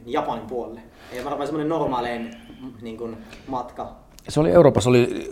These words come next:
Speaker 2: tota, Formula kolmetuhatta, niin kuin oli Japanissakin, ja Euroopan Formula kolmetuhatta oli niin pirun kallista, että se piti etsiä sponsorirahaa ja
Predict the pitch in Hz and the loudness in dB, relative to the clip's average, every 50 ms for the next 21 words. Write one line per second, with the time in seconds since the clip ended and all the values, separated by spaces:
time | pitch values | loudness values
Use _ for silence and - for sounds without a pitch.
0 | - - - - 107 95 - 117 104 98 98 85 - - 120 107 107 101 - 120 | -8 -2 0 0 0 2 4 6 6 6 6 4 2 2 4 6 6 6 6 4
1 | 104 95 90 - 90 95 - - 90 87 82 98 95 95 95 92 95 85 82 80 | 4 4 2 0 -2 -4 -2 -2 -4 -2 0 2 4 4 4 4 2 0 0 -2
2 | - 82 - - 85 80 82 - - 101 98 95 92 95 87 82 98 95 87 90 | -4 -4 -4 -4 -4 -2 -2 -2 -2 -2 -2 -2 -2 -4 -4 -4 -4 -4 -6 -6
3 | 87 - 95 90 87 85 85 82 85 - 85 82 82 87 85 98 90 82 78 78 | -6 -6 -6 -6 -6 -6 -8 -8 -8 -8 -8 -8 -8 -8 -6 -6 -6 -6 -4 -4
4 | 80 80 78 73 - - 67 - 76 80 78 82 76 - - 76 - - 76 73 | -4 -4 -4 -6 -10 -12 -14 -12 -12 -10 -10 -10 -10 -10 -12 -12 -10 -10 -10 -8
5 | - 78 71 71 69 67 78 71 67 71 - - | -8 -10 -8 -8 -8 -6 -6 -6 -6 -6 -6 -8